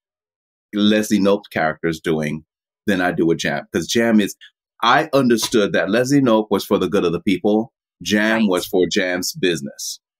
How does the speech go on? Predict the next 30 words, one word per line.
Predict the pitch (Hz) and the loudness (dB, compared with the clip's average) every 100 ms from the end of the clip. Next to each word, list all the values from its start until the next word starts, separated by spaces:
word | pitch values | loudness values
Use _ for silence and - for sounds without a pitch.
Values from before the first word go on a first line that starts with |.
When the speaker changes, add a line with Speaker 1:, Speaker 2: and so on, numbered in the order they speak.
| _ _ - | _ _ -12
Speaker 2:
Mm-hmm. | 214 - 214 | -12 -12 -6
Speaker 1:
So | 214 | 0
everything | 101 120 147 156 | 0 2 2 2
he | 131 127 | 2 4
was | 107 - | 2 2
doing | 110 110 101 | 2 4 2
was | 90 90 | 0 -2
for | - 95 92 | 0 0 2
his | 95 80 | 0 -2
business | 85 92 107 113 131 - _ _ - | -2 0 0 0 -2 -10 _ _ -6
and | 101 98 | -4 -4
to | - | -4
promote | 113 92 90 90 | -2 0 2 0
his | 95 82 82 82 - - _ - | 2 2 2 -2 -8 -10 _ -8
dentistry, | 85 120 113 82 - 60 - | -4 -2 -2 -4 -4 -6 -4
because | 95 92 87 | -4 -2 0
that's | 92 | 0
what | 92 85 | 0 2
he, | 90 76 78 | 2 0 -4
he | 85 82 - | -2 -2 0
was. | 90 80 76 | 2 2 0
So | - 82 76 80 - - | 0 2 0 -4 -12 -12
Speaker 2:
Yes. | 214 214 | -6 -2
Speaker 1:
a | 107 | 0
lot | 104 110 | 2 2
of | 107 95 | 0 2
his | 104 - | 0 0
choices | 165 135 131 104 | 0 0 0 -2
were | 90 92 | 0 -2
self, | - 113 92 90 | 0 0 0 0